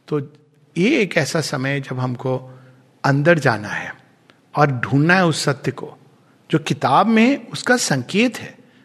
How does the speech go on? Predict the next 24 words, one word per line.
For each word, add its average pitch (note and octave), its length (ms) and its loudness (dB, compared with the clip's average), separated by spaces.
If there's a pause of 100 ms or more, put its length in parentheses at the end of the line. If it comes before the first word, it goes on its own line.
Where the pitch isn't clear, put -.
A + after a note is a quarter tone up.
(180)
पढ़नी G#3+ 300 4
चाहिए F3 260 2
हमको, B2+ 280 -4
क्योंकि F3+ 240 -2
हमको A#3 220 0
पता E3+ 240 2
चलता C#3 340 0
है। - 180 -14 (320)
जब D3+ 120 4
हम F#3 120 4
पढ़ते E3 260 2
हैं E3 100 2
कि E3+ 80 4
एक D#3 140 4
सुप्रामेंटल D#3 540 0
विजन, D3 320 -2
तो D3 120 -4
हमको D3 200 -2
बड़ा C3+ 180 -4
आनंद F3 460 -2
आता D3+ 260 -2
है - 100 -12
कि - 140 -10
वो D3+ 300 0